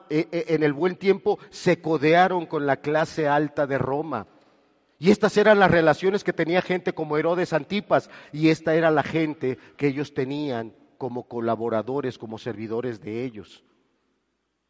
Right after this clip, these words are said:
Tú lo puedes leer en, en un libro que está en la librería que se llama, eh, eh, Las historias esenciales de Flavio Josefo. Ahí tú puedes leer toda la historia de, de toda la familia herodiana.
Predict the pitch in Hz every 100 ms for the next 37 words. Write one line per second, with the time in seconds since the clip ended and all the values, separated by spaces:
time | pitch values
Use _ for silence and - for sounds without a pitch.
0 | _ 240 240 - 233 240 196 202 233 220
1 | - 175 196 202 220 208 208 151 - -
2 | 147 196 202 175 156 156 196 180 143 165
3 | 180 175 - - 135 135 147 139 143 135
4 | 143 - 190 190 170 143 143 165 175 170
5 | 147 - 160 170 - 147 - 180 - 127
6 | - 175 185 220 180 214 214 180 214 214
7 | 220 208 208 175 - - 196 220 185 160
8 | 147 - - 180 170 165 202 208 196 165
9 | 156 165 190 185 151 143 151 190 185 113